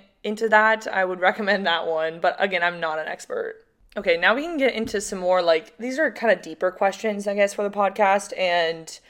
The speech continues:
someone asked, "Why do you think that you've struggled so much with body image?" And <laughs> it's just a funny question. Like,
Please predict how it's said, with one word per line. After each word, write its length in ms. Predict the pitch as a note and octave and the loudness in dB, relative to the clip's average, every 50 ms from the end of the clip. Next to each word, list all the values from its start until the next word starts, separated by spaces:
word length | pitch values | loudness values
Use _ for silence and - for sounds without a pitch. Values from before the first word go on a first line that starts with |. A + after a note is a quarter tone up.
| _ - | _ -12
someone 440 | - - B3 B3 C4+ C#4+ C#4+ C#4 | -6 -4 -2 0 0 0 0 0
asked, 420 | B3+ - G3+ F#3+ F#3+ G3+ G3+ - G#3+ | 2 4 6 6 6 6 4 0 2
"Why 260 | G#3 G3+ G3+ A3+ C4 | 4 6 8 8 8
do 300 | D4 E4+ E4+ E4 D4 B3 G#3+ | 6 2 0 -4 -6 -6 -6
you 120 | G#3 A3+ | -8 -8
think 260 | A3 - A#3+ A3+ A3+ | -6 -4 -4 -2 0
that 140 | A3+ G3+ G3 | 0 -2 -2
you've 160 | F#3 G3 - | -2 -6 -10
struggled 380 | - - A3 G3 F#3 G3 G#3 G3+ | 0 4 4 4 4 4 0 0
so 100 | - G3+ | 0 0
much 180 | F#3 F#3 F#3 - | 2 0 0 -2
with 140 | G3 F3+ | -4 0
body 300 | - F3 E3 E3 D#3+ D#3 | 4 4 4 4 2 -2
image?" 560 | - - - - - - G3+ G#3 - - - - - - _ | -6 -8 -8 -8 -8 -8 -10 -12 -12 -14 -14 -18 -20 -8 _
And 640 | - G3+ G3+ F#3+ F#3+ F#3+ F#3+ F#3+ F#3+ F#3+ F#3+ F#3+ F#3 | 2 4 4 4 4 4 4 4 2 0 -2 -6 -10
<laughs> 1500 | - - - - C4 - - C#4+ C4+ - - _ _ _ _ _ _ _ _ - - - - - - - - - _ _ | -12 -10 -8 -6 -6 -6 -8 -12 -14 -16 -20 _ _ _ _ _ _ _ _ -20 -20 -20 -20 -20 -20 -20 -20 -20 _ _
it's 160 | - - D#4+ G#4 | -6 2 8 8
just 220 | A4 A4 A4 F#4+ | 8 8 8 4
a 60 | F4 | -2
funny 260 | - - C#4 C4 A#3+ | 0 2 2 2 4
question. 400 | G#3 A3 G3+ G3 G3 F#3+ F3 F3 | 6 6 4 4 4 0 -4 0
Like, 440 | F#3 F#3 F#3+ F#3+ F#3+ - - - - | 2 2 2 0 -2 -6 -12 -14 -14